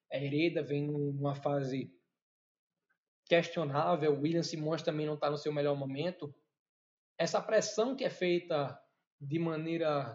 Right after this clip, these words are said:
dupla sobre o portador da bola, ela tende a ser um limitador ainda maior pra esses jogadores. O Nau-, então o Náutico vai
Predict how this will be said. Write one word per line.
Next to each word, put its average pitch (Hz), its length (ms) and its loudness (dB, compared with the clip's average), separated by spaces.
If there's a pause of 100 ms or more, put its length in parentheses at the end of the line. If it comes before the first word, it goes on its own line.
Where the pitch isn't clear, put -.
dupla 156 600 0 (380)
sobre 147 300 -2
o 143 60 -2
portador 139 420 0
da 135 100 0
bola, 151 500 2 (280)
ela 165 200 4
tende 202 280 0
a 214 40 4
ser 214 140 -2
um 196 100 0
limitador 196 680 0
ainda 185 260 -2
maior 170 480 2 (400)
pra 156 160 2
esses 160 200 -2
jogadores. 165 480 0
O 151 40 -2
Nau-, 165 260 -2
então 175 180 0
o 180 40 0
Náutico 185 320 0
vai 202 420 2